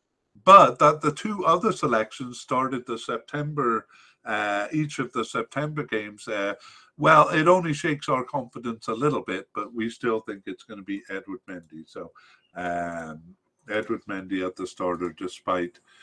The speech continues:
uh, him not starting the September friendlies. Uh, in central defense, the candidates are Kalidou Koulibaly, Abdou Diallo, uh, Papa Abou Cisse, and foremost Mendy.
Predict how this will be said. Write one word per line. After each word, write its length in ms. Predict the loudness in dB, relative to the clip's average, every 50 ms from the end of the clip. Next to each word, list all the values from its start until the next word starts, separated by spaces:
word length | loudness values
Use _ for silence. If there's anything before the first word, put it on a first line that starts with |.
| -20 -20 _ _ _ -8
uh, 300 | -6 -4 -2 -2 -2 0
him 280 | 0 0 0 0 0 2
not 320 | 4 4 4 4 0 _ -18
starting 540 | -16 -6 2 6 8 8 8 6 4 -4 -6
the 100 | -12 -14
September 540 | -8 -8 -8 -8 _ -10 -12 -10 -10 -12 -12
friendlies. 600 | -6 -4 -4 -4 -6 -10 -12 -12 -12 -12 -14 -16 -20 -20 -20 -20 -20 -16 -6 -2
Uh, 240 | 0 2 2 2 2
in 160 | 0 -2 -4
central 460 | -2 0 0 0 0 0 -2 -2 -2
defense, 480 | -2 -4 -6 -4 -4 -4 -4 -6 -10 -10
the 100 | -10 -10
candidates 600 | -8 -8 -10 -10 -10 -10 -6 -4 -4 -4 -4 -4
are 100 | -8 -10
Kalidou 560 | -8 -8 -6 -6 -6 -6 -6 -6 -6 -6 -6 -6
Koulibaly, 800 | -6 -6 -2 -2 -2 0 2 0 0 0 0 -4 -4 -6 -8 _ -16 -20 -20 _ _ 4
Abdou 420 | 4 6 4 4 4 2 2 2 2
Diallo, 680 | 0 0 0 2 2 0 0 0 0 0 0 -2 -6 _ _ -20 _ _ _ -10 -6
uh, 400 | -4 -2 -2 0 -2 -2 -4 -4 -2
Papa 340 | 0 0 2 2 2 0 2
Abou 360 | 4 2 2 2 0 -6 -6
Cisse, 680 | -6 -6 -4 -4 -4 -4 -4 -4 -2 0 0 -2 -4 -8 _ _ _ _ -14
and 220 | -12 -12 -12 -12
foremost 680 | -8 -4 0 0 0 0 0 -2 -2 -2 -4 -6 -10 -6
Mendy. 520 | -4 -4 -4 -4 -2 -2 -2 -2 -2 -6